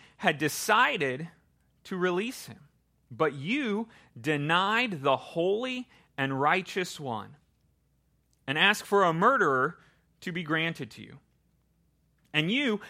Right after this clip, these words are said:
killed the author of life, whom God raised from the dead. To this we are witnesses." So Peter's message is, "I didn't heal this guy.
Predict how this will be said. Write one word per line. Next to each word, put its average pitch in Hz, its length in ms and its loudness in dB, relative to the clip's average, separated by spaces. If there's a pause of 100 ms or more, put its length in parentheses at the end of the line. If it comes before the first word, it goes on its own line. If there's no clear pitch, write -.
(180)
killed 294 500 4
the 208 320 0
author 269 560 4
of 240 180 4
life, 196 640 4 (240)
whom 170 280 -4
God 214 460 4
raised 196 540 0
from 170 240 -4
the 170 100 -4
dead. 113 460 -8 (880)
To 131 100 -6
this 156 520 -2 (680)
we 120 180 -6
are 117 120 2
witnesses." - 800 -10 (3250)
So - 160 -8
Peter's 208 420 4
message 175 400 2
is, 135 240 -6 (420)
"I - 140 6
didn't 185 240 0
heal 151 220 0
this 113 200 -4
guy. 107 340 -8